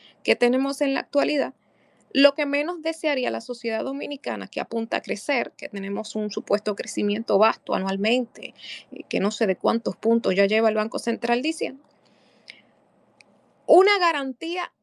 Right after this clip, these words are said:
no solo para la inversión inmobiliaria, sino para la estabilidad en lo que es la inversión inmobiliaria, porque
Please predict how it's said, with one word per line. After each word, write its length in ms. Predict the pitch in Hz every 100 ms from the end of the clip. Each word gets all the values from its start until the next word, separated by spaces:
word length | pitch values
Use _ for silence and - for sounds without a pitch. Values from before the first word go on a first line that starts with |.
| _
no 240 | 269 294 392
solo 260 | 415 427
para 220 | 349 311
la 60 | 277
inversión 440 | 262 254 - 269
inmobiliaria, 560 | 262 254 269 339 262 247
sino 320 | - 269 269
para 240 | 285 285 269
la 160 | 262
estabilidad 800 | 262 - 277 254 254 240 254 247 _ -
en 140 | 277
lo 120 | 254
que 140 | 240 254
es 80 |
la 140 | 254 240
inversión 520 | 233 214 202 254 262
inmobiliaria, 600 | 214 185 175 - - -
porque 360 | - 233 - -